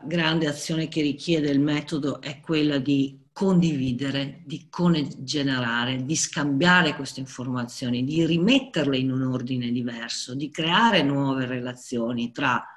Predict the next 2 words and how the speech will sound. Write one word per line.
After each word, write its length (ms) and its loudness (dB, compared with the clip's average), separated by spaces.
informazioni, 1200 0
dati. 680 0